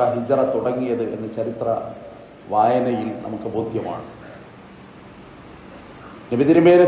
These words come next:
സല്ലല്ലാഹു അലൈഹി വസല്ലമയുടെ വഫാത്ത് സത്യത്തിൽ സമുദായം അത് പഠനവിധേയമാക്കേണ്ടതാണ്. വേർപാടുകൾ എന്ന് പറയുന്നത്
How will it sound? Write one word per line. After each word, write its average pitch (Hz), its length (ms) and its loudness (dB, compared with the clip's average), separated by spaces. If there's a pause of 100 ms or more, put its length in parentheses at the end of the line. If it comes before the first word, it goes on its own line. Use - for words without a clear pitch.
സല്ലല്ലാഹു 165 540 6
അലൈഹി 165 180 -2
വസല്ലമയുടെ 151 600 0
വഫാത്ത് 127 500 2 (1600)
സത്യത്തിൽ 139 340 0 (180)
സമുദായം 139 560 4 (220)
അത് 127 100 2 (200)
പഠനവിധേയമാക്കേണ്ടതാണ്. 120 1300 -2 (2250)
വേർപാടുകൾ 131 720 2
എന്ന് 135 200 0
പറയുന്നത് 131 480 2